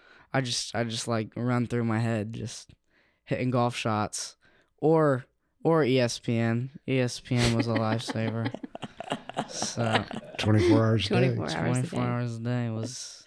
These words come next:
Speaker 1: E S P N. I'd watch the, I'd even watch the reruns. So E S P N and thinking about golf. Yeah,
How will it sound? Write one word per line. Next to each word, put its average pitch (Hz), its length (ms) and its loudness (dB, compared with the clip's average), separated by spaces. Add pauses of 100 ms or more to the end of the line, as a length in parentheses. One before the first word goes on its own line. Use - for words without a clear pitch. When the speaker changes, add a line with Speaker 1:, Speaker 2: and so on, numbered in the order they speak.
(420)
Speaker 1:
E 127 80 2
S 120 200 -2
P 127 180 -4
N. 117 100 -2
I'd 117 80 -2
watch 117 440 -4
the, - 240 -8
I'd 117 160 -2
even 131 260 2
watch 120 240 -2
the 120 80 -4
reruns. 117 840 -2 (580)
So 117 680 -2
E 135 160 2
S 143 200 0
P 135 240 0
N 147 400 2 (100)
and 117 400 0 (680)
thinking 131 240 0
about 123 220 2
golf. 113 460 0 (240)
Yeah, 117 260 -2